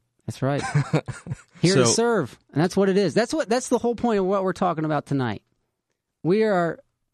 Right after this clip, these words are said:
Speaker 1: we are in an election for a representative, and we're looking for a representative. And this is a job interview for who is gonna represent our district.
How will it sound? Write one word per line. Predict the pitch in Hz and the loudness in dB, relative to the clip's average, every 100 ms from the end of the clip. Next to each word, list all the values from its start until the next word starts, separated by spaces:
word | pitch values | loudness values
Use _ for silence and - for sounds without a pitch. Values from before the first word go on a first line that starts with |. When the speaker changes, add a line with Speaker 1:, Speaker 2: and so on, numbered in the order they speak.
| - | 0
Speaker 1:
we | 180 | 2
are | 180 139 123 - _ | 2 0 -4 -10 _
in | 185 | 2
an | 220 | 2
election | 220 185 190 - 175 | 2 2 0 0 -2
for | 156 160 147 | 0 0 0
a | |
representative, | 123 151 - 120 123 110 98 107 | 0 0 -2 -2 -2 -4 -4 -4
and | 117 135 | -4 -4
we're | 143 | -2
looking | 143 - 131 127 - _ _ | -4 -4 -6 -6 -12 _ _
for | 143 120 120 117 - _ _ | -4 -2 -4 -6 -10 _ _
a | 120 | -4
representative. | 120 123 110 104 107 | -4 -4 -4 -4 -4
And | 127 | 0
this | 180 220 | 0 2
is | 180 | 0
a | |
job | 127 135 139 147 | 0 0 0 0
interview | 143 139 123 123 | -2 -2 -2 -2
for | 123 117 | -2 -4
who | 107 156 | 0 0
is | 160 | 0
gonna | 139 135 120 | 0 -2 0
represent | 117 127 139 123 127 - | 0 0 -2 -2 -2 -2
our | 110 123 127 | -4 -2 -4
district. | 113 127 113 - 101 - | -4 -4 -4 -6 -8 -8